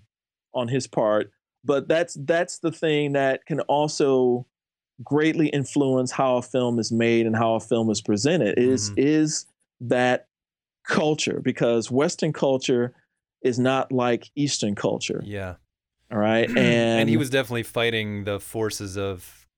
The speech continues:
Speaker 2: communism and trying to, trying to be a, an artist in a system that wanted a specific message passed along too. And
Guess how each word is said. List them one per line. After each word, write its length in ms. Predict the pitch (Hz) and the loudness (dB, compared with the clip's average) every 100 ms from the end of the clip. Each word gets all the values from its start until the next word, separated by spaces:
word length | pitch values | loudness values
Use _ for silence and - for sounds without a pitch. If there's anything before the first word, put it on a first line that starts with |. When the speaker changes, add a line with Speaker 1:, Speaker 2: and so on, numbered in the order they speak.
| _ - | _ -12
Speaker 2:
communism 640 | 110 101 101 104 104 98 | -8 -6 -6 -6 -6 -8
and 120 | 95 | -8
trying 320 | 90 113 101 98 | -8 -6 -6 -6
to, 200 | 95 98 _ _ _ _ _ _ _ - | -8 -12 _ _ _ _ _ _ _ -6
trying 200 | 151 139 | -2 -2
to 80 | 117 | -2
be 240 | 123 117 | 0 2
a, 340 | 110 104 110 - _ _ _ _ _ _ | 2 0 -2 -10 _ _ _ _ _ _
an 160 | - 117 | -14 -6
artist 440 | 117 120 113 - | -4 -2 -4 -6
in 80 | 107 | -8
a 60 | 101 | -8
system 380 | 117 104 107 101 | -10 -8 -8 -8
that 100 | 101 | -8
wanted 300 | 107 104 101 | -8 -6 -8
a 60 | |
specific 480 | - 98 - 104 95 | -10 -10 -8 -8 -8
message 500 | 101 98 101 92 - | -6 -6 -8 -10 -12
passed 300 | 101 90 - | -12 -12 -10
along 340 | 98 92 95 98 | -10 -10 -10 -10
too. 280 | 110 95 | -10 -8
And 140 | 92 | -12